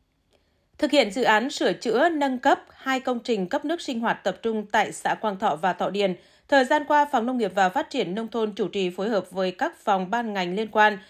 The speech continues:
tổ chức rà soát nhu cầu thực tế và lấy phiếu ý kiến của người dân tại hai khu tái định cư về sử dụng nước sạch từ công trình cấp nước tập trung.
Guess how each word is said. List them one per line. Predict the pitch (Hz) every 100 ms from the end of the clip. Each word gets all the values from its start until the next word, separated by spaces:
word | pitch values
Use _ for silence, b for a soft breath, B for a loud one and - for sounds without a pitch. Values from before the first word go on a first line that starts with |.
| B _
tổ | 254
chức | 320 381
rà | 254 233
soát | 202 294 359
nhu | 294
cầu | 277 220
thực | 196 202
tế | 202 185 262
và | 240 196
lấy | 180
phiếu | 185 196
ý | 185 190
kiến | 190 185 196
của | 220
người | 175 185
dân | - 220 220 208 B _
tại | 247 208
hai | 277
khu | 269 277
tái | 269 196
định | 226 -
cư | 240 233
về | 196 208 180
sử | - 202
dụng | 196 156
nước | 254 330
sạch | 233 190 -
từ | 214 196
công | 196 254
trình | 233 214 180
cấp | - 294 269
nước | 311 339
tập | 208 -
trung. | 214 214